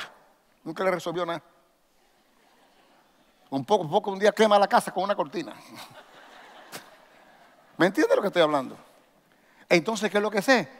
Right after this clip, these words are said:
Hay que empezar a ver qué es lo que Dios dice. ¿Qué es lo que Dios dice? Y empezar a creer lo que Dios dice en contra de lo que ha sido enseñado.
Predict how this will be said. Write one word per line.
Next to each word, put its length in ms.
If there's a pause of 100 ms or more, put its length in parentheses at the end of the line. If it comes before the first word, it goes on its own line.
(280)
Hay 100
que 100
empezar 340
a 40
ver 180
qué 100
es 120
lo 100
que 140
Dios 260
dice. 400 (2000)
¿Qué 120
es 120
lo 100
que 120
Dios 220
dice? 400 (560)
Y 100
empezar 400
a 60
creer 280
lo 100
que 120
Dios 160
dice 380
en 120
contra 360
de 80
lo 80
que 80
ha 40
sido 200
enseñado. 600